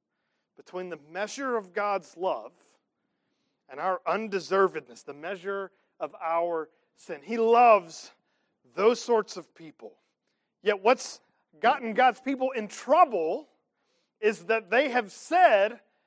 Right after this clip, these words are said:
"Man, God delights in people who do evil." And they have this other thing, or by asking, "Where is the God of justice?" Now, this is a cynical question,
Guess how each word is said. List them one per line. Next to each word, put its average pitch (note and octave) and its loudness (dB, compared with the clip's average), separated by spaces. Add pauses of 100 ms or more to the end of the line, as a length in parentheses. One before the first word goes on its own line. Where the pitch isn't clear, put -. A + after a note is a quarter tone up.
(180)
"Man, F3+ -8
God G#3 -2
delights G3 -8 (480)
in A#3+ -6
people D#3+ -4 (300)
who G3+ -6
do A#3 -6 (460)
evil." A#3 -6
And C#4+ 0
they G#3 0 (140)
have G3 0
this A3+ -4
other D#4+ 4
thing, B3+ -2
or C#4+ 8
by C4 4
asking, G#3+ -2 (380)
"Where D4+ 4 (280)
is A#3 -2
the F#3+ -2
God B3 2 (380)
of D3+ -10
justice?" - -6 (240)
Now, D#3+ -4
this A#3 -2
is G#3 -12
a F#3 -8
cynical G#3 -8
question, - -16